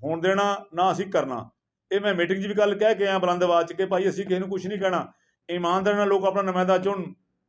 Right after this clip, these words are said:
ਮੇਰੇ ਸਾਹਮਣੇ ਮੈਂ ਤਾਂ ਇਹ ਮੰਨਦਾ ਵੀ ਕੋਈ ਚੁਣੌਤੀ ਨਹੀਂ ਹੈ। ਨਰਿੰਦਰਪਾਲ, ਨਰਿੰਦਰ, ਅ, ਅ, ਰਵਿੰਦਰ ਕੁਮਾਰ, ਸੌਰੀ, ਟੋਨੀ ਜੀ ਜੋ ਇੱਧਰੋਂ ਪਹਿਲਾਂ ਵਾਰਡ ਨੰਬਰ ਛੱਬੀ ਤੋਂ ਰਿਜ਼ਰਵ ਤੋਂ ਐਮ ਸੀ ਰਹੇ ਆ,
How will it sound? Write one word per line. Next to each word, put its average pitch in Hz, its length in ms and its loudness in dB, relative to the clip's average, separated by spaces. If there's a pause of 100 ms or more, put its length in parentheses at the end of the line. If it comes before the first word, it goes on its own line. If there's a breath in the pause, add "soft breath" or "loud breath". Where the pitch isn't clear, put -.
(180)
ਮੇਰੇ 185 220 2
ਸਾਹਮਣੇ 190 500 -2 (400)
ਮੈਂ 170 140 -2
ਤਾਂ 190 180 4
ਇਹ 196 100 2
ਮੰਨਦਾ 180 260 0
ਵੀ 185 80 0
ਕੋਈ 185 120 -4
ਚੁਣੌਤੀ 180 320 -2
ਨਹੀਂ 165 120 -2
ਹੈ। 120 280 -4 (380)
ਨਰਿੰਦਰਪਾਲ, 185 800 2 (160)
ਨਰਿੰਦਰ, 185 600 0
ਅ, 185 180 -6
ਅ, 160 760 -4
ਰਵਿੰਦਰ 180 360 -2
ਕੁਮਾਰ, 156 240 -2
ਸੌਰੀ, 117 320 -8 (380)
ਟੋਨੀ 175 280 0
ਜੀ 185 160 -4
ਜੋ 185 140 4
ਇੱਧਰੋਂ 185 480 -2 (220)
ਪਹਿਲਾਂ 185 220 0
ਵਾਰਡ 170 200 4
ਨੰਬਰ 170 160 -2
ਛੱਬੀ 160 300 -2
ਤੋਂ 180 140 -2
ਰਿਜ਼ਰਵ 165 300 0
ਤੋਂ 175 200 -2
ਐਮ 165 100 -6
ਸੀ 165 140 -4
ਰਹੇ 156 240 2
ਆ, 165 240 0